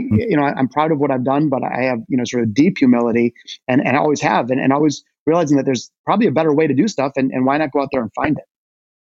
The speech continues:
Speaker 1: Yeah. So, uh, one thing that I, I see often, uh, with musicians in particular, those of us who are in high school band, is that it kind of just becomes one of those things that fades into the background of our lives. Granted, I mean, a tuba is more expensive than a car, so it was kind of like, "Ah,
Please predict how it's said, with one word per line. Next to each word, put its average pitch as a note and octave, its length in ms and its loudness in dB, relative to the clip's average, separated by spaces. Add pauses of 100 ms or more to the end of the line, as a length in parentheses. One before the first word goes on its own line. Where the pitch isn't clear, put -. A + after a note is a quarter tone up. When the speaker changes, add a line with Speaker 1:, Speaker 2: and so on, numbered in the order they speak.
Speaker 1:
Yeah. D2+ 240 -6 (400)
So, - 260 0 (400)
uh, B2 60 0
one D#3 360 2
thing C4 140 2
that C3+ 120 2
I, G2+ 300 0
I F#2 60 -2
see - 240 -2
often, D2+ 580 -6
uh, D#2 300 -4 (100)
with G2 200 -4 (200)
musicians F#2+ 500 0
in E2+ 100 -6
particular, E2 520 -2
those E2+ 240 -2
of E2 80 -4
us E2 100 -4
who E2+ 60 -6
are - 40 -8
in - 40 -10
high F2+ 120 -2
school F2 200 -6
band, E2 320 -4
is F#2+ 260 -2
that A#2 120 0
it - 120 -6
kind A#3 220 -2
of A#3+ 80 0
just D#3 220 -4
becomes C3 260 0
one B2 60 2
of B2 60 4
those A2 120 0
things A2+ 160 2
that - 160 -2
fades F#2+ 240 -2
into F#2+ 160 0
the E2+ 100 -4
background E2 380 -2
of D#2+ 80 -2
our E2 60 -2
lives. D#2+ 200 -2
Granted, A2+ 380 0
I G2+ 80 2
mean, A#2 140 2
a G#2 60 0
tuba A2 340 0
is F#2 180 2
more F2+ 160 0
expensive E2 420 -2
than D#2 120 -2
a D2+ 40 -4
car, D#2+ 360 -2
so E2+ 160 0
it D#2+ 60 4
was - 100 -2
kind F2 180 -4
of D#2+ 60 -2
like, D#2+ 200 -2
"Ah, E2 100 0